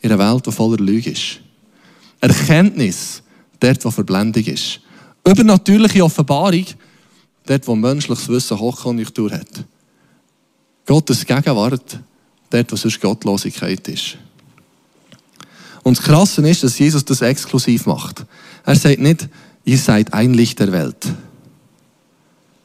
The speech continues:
Er macht es exklusiv und sagt, „Ihr seid das Licht der Welt.“ Da ist kein anderes Licht.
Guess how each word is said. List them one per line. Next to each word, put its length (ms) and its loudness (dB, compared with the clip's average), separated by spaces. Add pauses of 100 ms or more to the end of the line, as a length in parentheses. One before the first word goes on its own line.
(760)
Er 140 0
macht 180 2
es 80 -8
exklusiv 800 -2
und 140 -4
sagt, 280 0
„Ihr 140 2
seid 340 -2
das 500 0 (380)
Licht 440 -2 (260)
der 140 -8
Welt.“ 460 -8 (2500)
Da 80 -2
ist 180 -4
kein 220 0
anderes 320 0
Licht. 420 -2